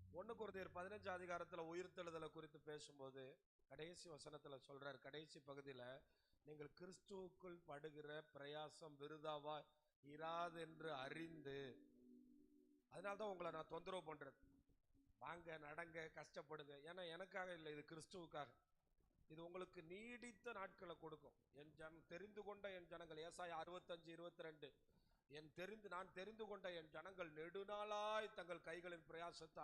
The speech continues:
அனுபவிப்பாங்க." நெடுநாளா, நெடுநாளா. பாத்தீங்களா? விருட்சத்தின், விருட்சத்தின் நாட்களைப் போல அவங்க நாட்கள் இருக்கும். அவங்க நெடுநாளா அனுபவிப்பாங்க. அதனால்தான்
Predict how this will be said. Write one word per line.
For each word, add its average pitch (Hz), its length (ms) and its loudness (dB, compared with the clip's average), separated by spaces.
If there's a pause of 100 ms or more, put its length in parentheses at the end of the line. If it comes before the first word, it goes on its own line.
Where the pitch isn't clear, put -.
அனுபவிப்பாங்க." 147 520 -10 (100)
நெடுநாளா, 147 540 -10 (880)
நெடுநாளா. 170 880 0 (260)
பாத்தீங்களா? 143 400 -8 (440)
விருட்சத்தின், 196 760 -8 (400)
விருட்சத்தின் 214 640 12
நாட்களைப் 185 460 0
போல 180 200 2
அவங்க 156 200 -2
நாட்கள் 147 440 -4
இருக்கும். 135 360 -10 (220)
அவங்க 131 260 -12
நெடுநாளா 160 680 0 (520)
அனுபவிப்பாங்க. 143 580 -6 (440)
அதனால்தான் 180 520 0